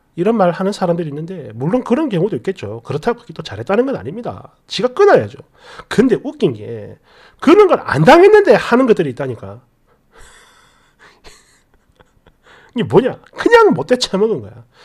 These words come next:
시어머니가 돼서, 시자가 돼서 못돼진 게 아니라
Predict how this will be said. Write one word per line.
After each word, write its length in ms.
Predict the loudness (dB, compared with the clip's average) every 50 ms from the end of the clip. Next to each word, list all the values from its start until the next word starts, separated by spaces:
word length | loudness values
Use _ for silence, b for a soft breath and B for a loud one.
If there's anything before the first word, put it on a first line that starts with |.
| b b
시어머니가 640 | b 0 4 6 8 8 8 8 6 4 4 2 2
돼서, 480 | 2 2 2 0 0 -8 -10 -12 -16 -12 -8
시자가 420 | -4 -4 -2 0 0 2 2 2
돼서 180 | -2 -4 -6 -10
못돼진 360 | -8 -4 -4 -2 -2 -2 -2
게 60 | -2
아니라 460 | -4 -4 -4 -6 -6 -6 -8 -12 -16